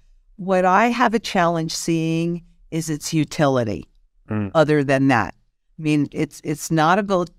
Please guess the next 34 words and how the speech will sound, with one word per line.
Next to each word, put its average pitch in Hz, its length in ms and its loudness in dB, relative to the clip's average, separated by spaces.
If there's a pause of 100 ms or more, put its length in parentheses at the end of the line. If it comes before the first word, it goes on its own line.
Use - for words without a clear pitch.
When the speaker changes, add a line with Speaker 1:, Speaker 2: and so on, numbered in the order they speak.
(120)
Speaker 1:
good 175 220 -2
tool 165 260 -2
of 151 100 0
barter 143 360 2
because 151 460 -4
the 131 120 -6
price 147 400 2
is 147 120 -4
so 131 240 0
volatile, 117 760 0 (680)
uh, 143 380 2
and 151 640 -2 (260)
it 170 140 -4
hasn't 185 320 0
been 202 160 0
proven. 254 420 -2
It - 100 -6
came 180 280 -2
out 185 360 2 (300)
in 175 140 -4
two 220 200 -4
thousand 214 500 0
and 269 140 2
nine, 277 480 0 (720)
Speaker 2:
Mm. 220 220 -14
Speaker 1:
and 170 120 0
that 185 240 2
was 180 300 0
in 185 220 -2
January 202 540 2
two 214 200 -2
thousand 202 440 2
and 196 140 2
nine, 190 420 2